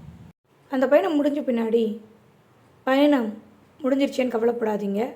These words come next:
ஒவ்வொரு பயணமும் முடியும் போதும் அந்த இடத்துல இன்னொரு பயணம் உதயமாகுது.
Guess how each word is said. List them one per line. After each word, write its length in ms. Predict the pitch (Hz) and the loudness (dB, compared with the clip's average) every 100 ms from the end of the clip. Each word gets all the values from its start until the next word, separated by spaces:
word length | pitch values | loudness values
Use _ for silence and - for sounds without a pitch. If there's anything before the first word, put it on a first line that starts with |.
| - - - - | -16 -20 -20 0
ஒவ்வொரு 260 | 233 294 339 | 2 2 0
பயணமும் 400 | 269 254 269 233 | 0 0 0 0
முடியும் 320 | 233 254 226 | -2 -2 -2
போதும் 420 | 208 214 208 - - - _ _ | 0 0 0 -4 -16 -20 _ _
அந்த 320 | 320 240 240 | -4 0 2
இடத்துல 140 | 226 262 | 2 2
இன்னொரு 380 | 247 233 294 285 | 2 2 0 0
பயணம் 420 | 233 220 214 - | 0 -2 -4 -6
உதயமாகுது. 600 | 254 240 226 202 196 214 | 4 6 6 2 -2 -2